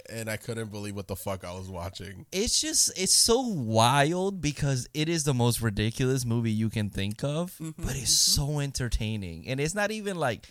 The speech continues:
Speaker 2: I mean, it is bad, but it's so fun.
Speaker 1: Yeah.
Speaker 2: Like, it's just a fun movie.
Speaker 1: Mm-hmm.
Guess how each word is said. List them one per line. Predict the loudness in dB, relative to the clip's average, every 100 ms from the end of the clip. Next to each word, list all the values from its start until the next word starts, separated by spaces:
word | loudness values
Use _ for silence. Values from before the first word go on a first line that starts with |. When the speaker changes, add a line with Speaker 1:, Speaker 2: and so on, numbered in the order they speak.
| _ -2
Speaker 2:
I |
mean, | 0 0
it | 0
is | 0 -2 -8 _ _ -8
bad, | -4 -4 -6 -10 -12 -14 _ _
but | -4 -4 -8 _ -4
it's | 0 2
so | 4 2 0
fun. | -4 -2 0 0 -4 -10
Speaker 1:
Yeah. | -8 -6
Speaker 2:
Like, | -4
it's | -2 -2 -2
just | -4 -2
a | -4
fun | -6 -4 -4 -4 -6
movie. | -6 -6 -6 -8
Speaker 1:
Mm-hmm. | -10